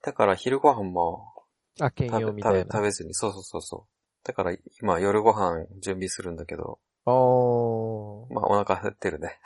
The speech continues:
Speaker 1: <laughs> 昼ご飯食べてないから。
Speaker 2: <laughs> そうだよね。減るわね。
Speaker 1: うん。
Speaker 2: さすがに。
Speaker 1: そうそうそう。そんな感じだな、今日は。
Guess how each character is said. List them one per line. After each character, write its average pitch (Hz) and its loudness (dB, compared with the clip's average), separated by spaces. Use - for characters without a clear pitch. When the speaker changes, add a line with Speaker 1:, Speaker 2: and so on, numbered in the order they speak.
Speaker 1:
<laughs> - -20
昼 - -4
ご 190 6
飯 - 2
食 - -2
べ - -10
て - 2
な 170 0
い 170 4
か - -12
ら。 127 6
Speaker 2:
<laughs> - -
そ 180 2
う 120 4
だ 95 0
よ 90 -4
ね。 156 -8
減 117 4
る 131 2
わ 95 2
ね。 95 -6
Speaker 1:
う 95 -6
ん。 - -14
Speaker 2:
さ 101 0
す 107 -4
が 98 -2
に。 95 -2
Speaker 1:
そ 95 -6
う 92 -6
そ - -12
う - -12
そ - -14
う。 - -18
そ - -10
ん 107 -6
な 104 -2
感 104 -2
じ 98 -12
だ 98 -2
な、 101 -2
今 92 -12
日 82 -10
は。 92 -14